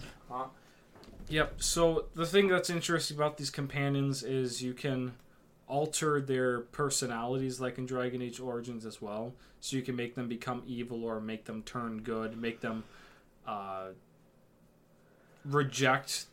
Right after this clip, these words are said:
Speaker 2: the worship of whatever god they're worshiping. You can make them
Speaker 1: <laughs>
Speaker 2: go to another
Speaker 1: Your god
Speaker 2: god.
Speaker 1: sucks. You should join
Speaker 2: Yeah,
Speaker 1: my
Speaker 2: pretty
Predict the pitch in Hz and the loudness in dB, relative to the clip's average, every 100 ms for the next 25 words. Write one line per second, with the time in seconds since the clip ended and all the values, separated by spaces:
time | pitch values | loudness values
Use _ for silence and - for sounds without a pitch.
0 | - 139 131 123 123 - 131 127 113 113 | -12 -2 0 2 0 0 -2 0 -4 -2
1 | 117 113 113 107 110 104 107 113 104 110 | -2 -2 -2 -4 -2 -2 -2 -4 -4 -6
2 | 101 - - 110 107 110 107 104 - 104 | -8 -10 -8 -8 -6 -6 -6 -8 -2 0
3 | 196 190 185 - 143 139 151 139 127 123 | 4 4 4 0 0 6 6 6 4 4
4 | 127 302 320 233 165 120 - - - 165 | 8 10 12 12 12 10 6 8 12 12
5 | - 180 170 185 180 156 117 - 151 | 10 4 2 4 4 4 0 -4 -8